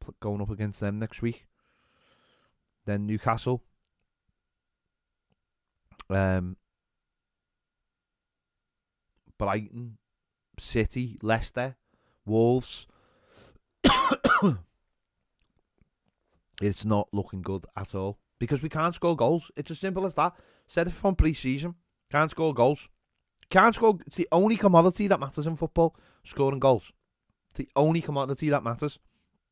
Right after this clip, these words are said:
And we are a team that hasn't got any. And it's staggering. It's absolutely staggering that it's been,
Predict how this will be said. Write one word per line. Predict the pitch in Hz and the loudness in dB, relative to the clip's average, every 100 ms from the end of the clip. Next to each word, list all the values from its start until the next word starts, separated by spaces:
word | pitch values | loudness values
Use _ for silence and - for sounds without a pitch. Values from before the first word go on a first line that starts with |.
| _ _ _ _ _ - | _ _ _ _ _ -8
And | 110 | 2
we | 131 | 4
are | 123 | 4
a | |
team | - 117 127 | 0 -6 -4
that | 135 | -4
hasn't | 120 | -2
got | 110 - | -2 -2
any. | 107 131 _ _ _ _ _ _ _ _ _ _ _ _ _ _ _ | -4 -4 _ _ _ _ _ _ _ _ _ _ _ _ _ _ _
And | 104 | -12
it's | 104 - | -12 -12
staggering. | - - 120 123 135 _ - | -8 -4 -4 -6 -12 _ -16
It's | 131 - | -16 -6
absolutely | 135 139 _ 143 139 117 | -4 -4 _ -8 -6 -8
staggering | 120 - 117 117 131 - _ _ _ _ _ - | -12 -8 -6 -6 -10 -14 _ _ _ _ _ 2
that | 110 107 | 6 6
it's | 107 | 4
been, | - 117 110 104 | -4 -2 -2 -6